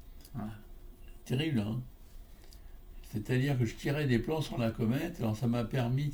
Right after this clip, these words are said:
Speaker 2: de, de rebondir sur, sur des, sur des possibles questions. Euh, je tirais des plans sur la comète pour, euh, calculer le temps où j'allais être assis.
Speaker 1: Non.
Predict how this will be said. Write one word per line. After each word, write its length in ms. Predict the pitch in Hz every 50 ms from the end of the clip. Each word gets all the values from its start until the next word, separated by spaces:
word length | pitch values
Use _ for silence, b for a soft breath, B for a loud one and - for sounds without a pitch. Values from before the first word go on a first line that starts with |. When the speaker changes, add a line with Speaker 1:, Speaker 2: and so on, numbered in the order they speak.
| -
Speaker 2:
de, 340 | 110 92 87 90 90 - -
de 40 | -
rebondir 600 | 98 101 101 98 98 101 104 107 110 110 110 104
sur, 120 | 110 107 98 104 107 101
sur 140 | - - 120
des, 220 | 104 - - 135 - - B B B B B B B B B B - - 208 - - - - - - - -
sur 180 | - - -
des 120 | - 104 107
possibles 600 | - - 127 117 - - - - 113 95 95 95
questions. 500 | - 110 110 107 - - 156 160 165 165 - - - - - - B B B B B B B B B B B B B B - - -
Euh, 240 | 120 - 110 107 - - 120 113
je 80 | - -
tirais 260 | - 135 123 127 123
des 120 | 113 113
plans 240 | 110 - - 151 143
sur 140 | - - 127
la 140 | 110 107 107
comète 440 | - 117 120 127 147 - - - - - -
pour, 260 | - 113 110 110 110
euh, 340 | 107 107 107 107 104 101 101 101 104 113 113 117 - - - - - - - - - - b b b b b b b b b b b b b b b - - - - - - - - - - - - - - - - - - - - - - - - - - - - - - - - -
calculer 600 | - 160 165 160 - - - 165 139 143 160 180
le 220 | 170 139 120 113 110
temps 400 | - - 151 151 156 160 - - - - - - -
où 140 | 101 113 110
j'allais 260 | 104 113 117 117 123
être 160 | 123 113 - -
assis. 460 | 127 123 - - 190 190 131 127 127 - - - - - - - - 131 131 143 143
Speaker 1:
Non. 160 | 131 127 -